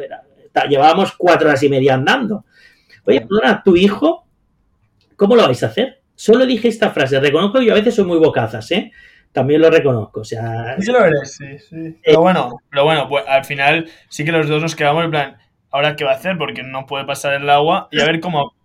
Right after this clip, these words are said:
Speaker 1: Y yo se lo pregunté al padre antes, porque era un niño que el pobre,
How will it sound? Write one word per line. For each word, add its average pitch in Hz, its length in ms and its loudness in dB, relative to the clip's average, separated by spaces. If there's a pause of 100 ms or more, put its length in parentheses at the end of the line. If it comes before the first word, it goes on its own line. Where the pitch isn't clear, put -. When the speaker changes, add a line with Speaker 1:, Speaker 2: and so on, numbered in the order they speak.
(120)
Speaker 1:
Y 185 160 0
yo 185 120 6
se 240 120 6
lo 254 100 6
pregunté 208 260 8
al 175 120 4
padre 220 240 6
antes, 208 320 2
porque 170 460 2
era 240 200 2
un 262 140 0
niño 269 340 0
que 208 100 0
el 170 140 0
pobre, 262 500 2